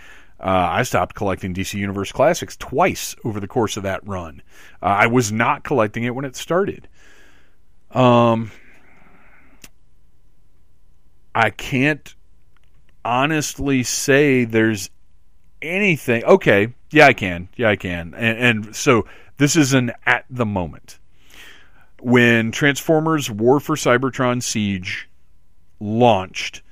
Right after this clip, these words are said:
it blew me away. I had bought some of the Powers of the Prime figures, or Power of the Primes, whatever it was.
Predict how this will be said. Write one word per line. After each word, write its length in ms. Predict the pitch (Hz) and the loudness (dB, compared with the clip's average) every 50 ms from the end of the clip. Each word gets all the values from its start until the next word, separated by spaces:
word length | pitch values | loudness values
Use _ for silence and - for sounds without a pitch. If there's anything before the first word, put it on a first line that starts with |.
| - - - - - - - - | -20 -20 -20 -20 -20 -20 -10 -6
it 160 | 113 110 101 | -4 -4 -4
blew 600 | 101 107 101 101 101 107 120 127 123 135 131 131 | -6 -8 -8 -4 -2 2 4 6 6 8 6 6
me 120 | 135 135 131 | 6 4 2
away. 300 | 123 113 107 95 87 85 | 4 2 2 2 0 -2
I 220 | 80 82 104 127 | 0 0 2 2
had 340 | 135 135 151 143 139 123 117 | 2 0 -2 -2 -4 -4 -4
bought 360 | 117 135 139 139 131 - - | -2 0 0 0 0 -4 -8
some 480 | - - - - - 147 131 135 143 151 | -8 -8 -6 -2 0 2 2 2 2 0
of 160 | 143 139 127 | -2 -2 -2
the 100 | 127 113 | -4 -6
Powers 420 | - - 120 120 120 117 117 117 | -6 -6 -4 -2 0 0 -2 -2
of 60 | 117 113 | -4 -6
the 80 | 104 | -6
Prime 380 | - - 113 110 110 113 123 123 | -6 -6 -4 -4 -4 -4 -6 -4
figures, 580 | - 143 135 139 147 151 160 156 - - - - - - - - - - - - - - | -4 -6 -4 -4 -4 -6 -6 -6 -8 -12 -12 -14 -18 -20 -20 -20 -20 -20 -20 -20 -18 -12
or 100 | - 90 | -10 -10
Power 320 | - - 110 104 104 104 107 | -4 0 0 2 2 2 2
of 60 | 98 | 0
the 60 | 92 | -2
Primes, 600 | - 107 107 107 107 107 110 113 113 - - - | -4 -2 -2 0 0 -2 -4 -6 -8 -12 -8 -4
whatever 240 | 95 90 90 95 101 | -2 -2 0 -2 -2
it 60 | 95 | -2
was. 300 | 104 107 107 110 104 - | 0 0 0 -2 -4 -8